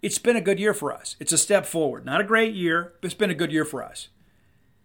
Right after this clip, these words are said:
We did take a step forward. Offensively, all of our numbers are up across the board scoring-wise. Uh, Will Rogers' passing yards were down a little bit. But, well, number one, we ran it a little bit more, but also, too, some people were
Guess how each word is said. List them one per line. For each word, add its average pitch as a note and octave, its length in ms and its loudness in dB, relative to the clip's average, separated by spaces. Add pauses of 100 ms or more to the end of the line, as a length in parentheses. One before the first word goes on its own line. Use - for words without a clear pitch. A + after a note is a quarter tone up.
We D#3 120 2
did G#3 200 4
take G3 200 4
a - 20 -4
step D3 300 -2
forward. C3+ 260 -4
Offensively, C#3+ 580 -4
all C#3 200 0
of F3 80 -2
our D#3+ 80 4
numbers D3+ 340 -4
are D3 140 -2
up A#2+ 240 -4 (500)
across D3+ 360 2
the - 40 -2
board C#3+ 300 0
scoring-wise. C3+ 840 -2
Uh, B2+ 220 -4
Will D3 160 2
Rogers' C#3+ 560 0 (480)
passing D#3+ 380 0
yards D3+ 240 2
were D3+ 60 -4
down D3+ 200 0
a E3 40 -2
little E3 200 2
bit. D3 380 -4
But, C#3+ 140 -14
well, C#3+ 140 -2
number D3 180 -2
one, E3 180 2
we D3+ 80 -2
ran D#3 240 0
it E3+ 80 -4
a D#3 40 -4
little C3+ 120 -2
bit C3+ 180 -8
more, C3 160 -2
but C#3+ 140 -2
also, C#3 260 0
too, D3+ 220 -4
some C#3 160 -4
people C#3+ 260 -4
were C3 280 -6